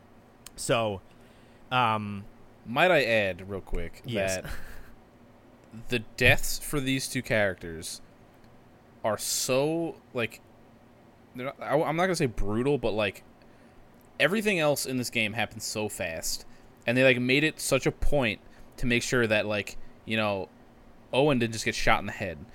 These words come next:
Speaker 2: He got shot in the gut, and he's, like, on the ground, like, <laughs> oh, like, suffering.
Speaker 1: Yep.
Speaker 2: And then Mel, the pregnant one, got stabbed in the neck, which is also not immediate, and she just had to sit there and, like, gurgle and drown in her own blood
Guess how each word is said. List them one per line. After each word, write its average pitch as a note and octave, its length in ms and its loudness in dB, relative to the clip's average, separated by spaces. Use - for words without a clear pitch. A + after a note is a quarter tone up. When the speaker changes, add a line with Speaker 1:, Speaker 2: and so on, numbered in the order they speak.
Speaker 2:
He F#2+ 100 -2
got A#2+ 140 2
shot F3+ 200 4
in C#3 60 -4
the B2+ 80 0
gut, G2+ 440 -2
and A2+ 80 -4
he's, B2 140 -2
like, B2 100 0
on B2+ 200 4
the A#2 60 -2
ground, A2+ 300 0
like, A2 160 -6
<laughs> - 100 -8
oh, - 240 -2
like, D#3 320 6
suffering. G#2 840 0
Speaker 1:
Yep. C3 140 -2
Speaker 2:
And B2 200 2
then A#2+ 300 0
Mel, B2+ 500 4
the A#2+ 100 -2
pregnant C3 380 4
one, G#2+ 360 -2
got A#2+ 220 0
stabbed B2+ 400 4
in A#2+ 140 0
the A#2 160 0
neck, A2 640 -2
which A2 200 -4
is A#2 100 -6
also C3+ 380 2
not G#2+ 360 0
immediate, G2+ 600 -4
and A#2 120 -2
she D3+ 160 0
just C#3 140 0
had D#3 100 4
to C#3 80 -6
sit - 300 2
there G#2 340 0
and, A2+ 140 -4
like, A#2 320 -2
gurgle C3 420 2
and B2+ 100 -2
drown B2+ 300 2
in B2+ 100 0
her C3 100 -2
own C3+ 200 0
blood A#2+ 420 2